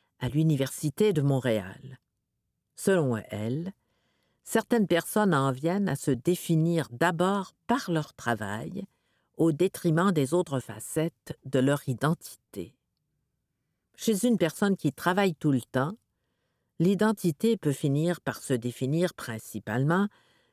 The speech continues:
comme celle d'un travailleur, dit-elle. L'idée, c'est d'avoir une diversification des identités. Une pression qui ne vient pas que de soi. La difficulté à décrocher ne relève pas uniquement de la personnalité,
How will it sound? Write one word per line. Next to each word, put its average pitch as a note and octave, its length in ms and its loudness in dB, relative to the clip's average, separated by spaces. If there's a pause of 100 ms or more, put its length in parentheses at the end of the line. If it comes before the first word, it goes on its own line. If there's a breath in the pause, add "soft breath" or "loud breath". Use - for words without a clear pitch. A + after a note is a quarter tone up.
(100)
comme F3+ 180 2
celle A3 320 2
d'un C3+ 220 2
travailleur, C3+ 920 0 (100)
dit-elle. A#2+ 580 -12 (1080)
L'idée, D#3+ 500 2 (300)
c'est F#3 200 0
d'avoir E3 380 2
une E3 140 4
diversification C#3 1120 -2
des D#3+ 260 2
identités. C3 760 -4 (1160)
Une F3 160 2
pression G#3+ 640 0 (100)
qui - 140 -2
ne C#3+ 80 4
vient D3+ 280 0
pas G#3 260 -2 (200)
que - 80 0
de E3+ 200 0
soi. - 440 -8 (1200)
La F#3 140 4
difficulté G3+ 720 2
à D#3+ 60 2
décrocher D#3 600 2
ne D3+ 120 2
relève C#3+ 400 2
pas D3+ 240 2
uniquement D#3+ 640 2
de D3+ 100 2
la C3 140 4
personnalité, B2+ 960 0